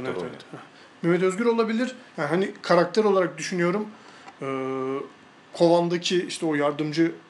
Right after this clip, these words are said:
Speaker 1: Feyyaz
Speaker 2: var.
Speaker 1: Duman
Speaker 2: Feyyaz Duman'ın
Speaker 1: olabilir.
Speaker 2: oynadığı karakter var. Yani hani filmin zaten genel sorunu itibariyle
Speaker 1: Hı hı.
Speaker 2: o da çok hani
Speaker 1: Ama Feyyaz Duman en iyi erkek oyuncu adayı
Speaker 2: Ha.
Speaker 1: sanki.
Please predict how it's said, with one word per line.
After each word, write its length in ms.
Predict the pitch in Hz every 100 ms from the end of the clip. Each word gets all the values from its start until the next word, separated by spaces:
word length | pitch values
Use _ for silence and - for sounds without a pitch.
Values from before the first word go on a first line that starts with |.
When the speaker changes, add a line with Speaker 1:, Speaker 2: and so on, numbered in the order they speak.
| - - - - -
Speaker 1:
Feyyaz 320 | 101 98 101 139
Speaker 2:
var. 40 |
Speaker 1:
Duman 180 | 139 101 - -
Speaker 2:
Feyyaz 280 | 160 151 147
Duman'ın 160 | 151 160
Speaker 1:
olabilir. 160 | 160
Speaker 2:
oynadığı 160 | 151 139
karakter 320 | 143 135 170
var. 140 | 185 196 - - 226 - - -
Yani 260 | 190 147 143
hani 140 | 151
filmin 320 | 143 170 165 156
zaten 360 | 139 139 139
genel 240 | 143 139 135
sorunu 260 | 147 139
itibariyle 340 | 135 131 135 135
Speaker 1:
Hı 40 |
hı. 20 |
Speaker 2:
o 20 | 131
da 60 |
çok 160 | 131 127
hani 160 | 135
Speaker 1:
Ama 120 | 113 127
Feyyaz 320 | 107 110 110
Duman 220 | 135 131
en 140 | 117
iyi 80 | 117
erkek 320 | 113 110 110
oyuncu 380 | 104 95 90 95 -
adayı 280 | 80 69 65 - - - - - -
Speaker 2:
Ha. 180 | 160 143
Speaker 1:
sanki. 320 | - 73 65